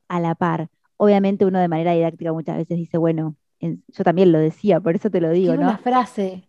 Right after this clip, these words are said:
Speaker 1: Es una frase
Speaker 2: Es
Speaker 1: y
Speaker 2: una
Speaker 1: me,
Speaker 2: frase
Speaker 1: me,
Speaker 2: hecha, se
Speaker 1: me cacheteó porque
Speaker 2: Juan.
Speaker 1: me dijo, "No, no, no, no, acá no se les enseña a pescar, acá nos ponemos todos, agarramos la caña y empezamos a pescar todos juntos." Hasta que un día de repente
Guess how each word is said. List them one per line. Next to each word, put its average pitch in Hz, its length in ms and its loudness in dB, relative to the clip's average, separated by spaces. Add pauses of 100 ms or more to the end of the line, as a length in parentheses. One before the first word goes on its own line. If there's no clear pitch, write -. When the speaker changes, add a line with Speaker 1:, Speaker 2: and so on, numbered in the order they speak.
Speaker 1:
Es 208 140 -4
una 220 220 4
frase 240 340 4
Speaker 2:
Es 226 60 4
Speaker 1:
y 214 40 0
Speaker 2:
una 202 100 0
Speaker 1:
me, 185 60 -4
Speaker 2:
frase 196 220 -6
Speaker 1:
me, 190 300 2
Speaker 2:
hecha, 277 340 -2
se 190 300 -4
Speaker 1:
me 226 100 4
cacheteó 226 680 4
porque 160 220 -4
Speaker 2:
Juan. 196 100 -4
Speaker 1:
me 196 60 -4
dijo, 202 200 -2
"No, 254 100 0
no, 277 120 0
no, 269 80 0
no, 262 360 -2 (360)
acá 214 180 -8
no 240 100 -2
se 226 120 -2
les 180 160 -4
enseña 196 300 -2
a - 20 -4
pescar, 160 460 -8 (120)
acá 190 180 -2
nos 220 120 2
ponemos 196 420 -2
todos, 240 340 -2
agarramos 185 380 -2
la 185 100 -2
caña 240 240 -2
y 233 60 0
empezamos 190 460 -6
a 175 40 -6
pescar 180 360 -8
todos 180 200 -4
juntos." 190 440 -6 (340)
Hasta 185 220 -4
que 220 100 0
un 233 100 2
día 269 180 2
de 214 60 0
repente 262 460 -2